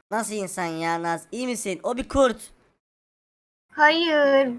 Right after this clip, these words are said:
Speaker 2: yarı insan yarı kurtmuş. Cadıyla kavga etmiş.
Speaker 1: Ya arkadaşlar
Speaker 2: Cadı bunu
Speaker 1: ya.
Speaker 2: lanetlemiş.
Speaker 1: Naz da her şeye inanıyor. Saftirikli mi diyorum ya? Allah Allah. Bu da bakalım konuşabiliyor mu?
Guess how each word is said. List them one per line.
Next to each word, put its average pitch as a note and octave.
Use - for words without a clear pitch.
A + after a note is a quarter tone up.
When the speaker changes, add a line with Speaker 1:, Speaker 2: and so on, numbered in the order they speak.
Speaker 2:
yarı D4+
insan D#4+
yarı D#4
kurtmuş. A#3+
Cadıyla D4
kavga C4+
etmiş. D4+
Speaker 1:
Ya B2+
arkadaşlar C#3+
Speaker 2:
Cadı C#4+
bunu D4+
Speaker 1:
ya. D4+
Speaker 2:
lanetlemiş. C#4
Speaker 1:
Naz F#3+
da D#3+
her G#3+
şeye A#3
inanıyor. G3
Saftirikli A#3
mi G#3+
diyorum F3
ya? D#3
Allah D4
Allah. F#3+
Bu D4
da E4
bakalım C#4
konuşabiliyor B3+
mu? F#3+